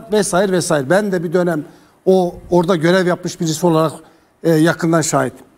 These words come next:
Şimdi Ekrem Bey İstanbul'un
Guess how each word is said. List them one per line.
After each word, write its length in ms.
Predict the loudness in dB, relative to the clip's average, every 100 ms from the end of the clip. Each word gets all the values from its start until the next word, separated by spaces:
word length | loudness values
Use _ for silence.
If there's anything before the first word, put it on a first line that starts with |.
| _ _ _ _ _ _ _ _ _ _ _
Şimdi 580 | -2 2 4 4 0 -2 -12 -20 _ _ _ _ _ _ _ _ _ -4
Ekrem 500 | -2 0 2 2 2
Bey 240 | 0 -2 -4
İstanbul'un 720 | -6 -2 0 2 2 0 -4